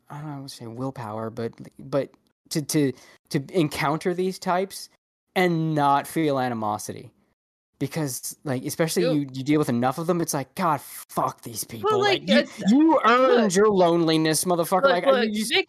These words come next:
Speaker 2: Mignogna, Vic Mignogna is like a puppy, okay? He loves being around people regardless, and he feels like he, he just, he just wants to fetch the bone. He just wants to help out people and make them feel good about themselves.
Speaker 1: Just, just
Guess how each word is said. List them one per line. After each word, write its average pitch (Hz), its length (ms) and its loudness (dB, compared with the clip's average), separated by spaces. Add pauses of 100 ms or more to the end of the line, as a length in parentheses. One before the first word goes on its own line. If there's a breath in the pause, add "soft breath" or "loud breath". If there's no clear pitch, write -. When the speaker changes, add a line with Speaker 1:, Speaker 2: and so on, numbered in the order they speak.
Speaker 2:
Mignogna, 254 560 0
Vic 277 220 2
Mignogna 311 460 4
is 240 160 2
like 233 180 2
a 214 80 -4
puppy, 165 460 -6
okay? 226 320 0
He 233 180 -6
loves 285 400 2
being 277 240 0
around 254 240 2
people 254 400 0
regardless, 214 720 0
and 202 120 -2
he 185 60 -2
feels 226 320 -2
like 214 180 0
he, 202 220 -12
he 254 120 -6
just, 277 280 -6
he 269 100 -8
just 277 200 -4
wants 285 160 0
to 277 100 -10
fetch 269 320 0
the 262 80 -10
bone. 220 240 -2
He 202 140 -6
just 233 180 -8
wants 240 200 -6
to 220 120 -4
help 220 220 -2
out 208 160 0
people 208 300 -6
and 180 100 -6
make 185 120 -10
them 170 120 -10
feel 170 160 -8
good 151 160 -14
about - 240 -16
themselves. - 420 -8
Speaker 1:
Just, - 260 -8
just 220 300 -2